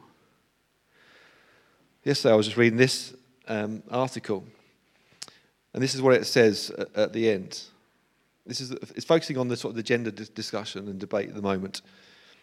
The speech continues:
It says this, "Many churches will not act if members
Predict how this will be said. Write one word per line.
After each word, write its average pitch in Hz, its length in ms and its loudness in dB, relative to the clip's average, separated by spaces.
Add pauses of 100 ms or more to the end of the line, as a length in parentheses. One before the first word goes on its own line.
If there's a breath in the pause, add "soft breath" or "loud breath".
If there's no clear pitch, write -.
It - 180 -20
says 135 160 -4
this, 120 180 -2
"Many 180 180 0
churches 113 720 2 (540 soft breath)
will 131 120 0
not 143 260 4
act 117 380 -2
if 120 140 -10
members 131 680 -4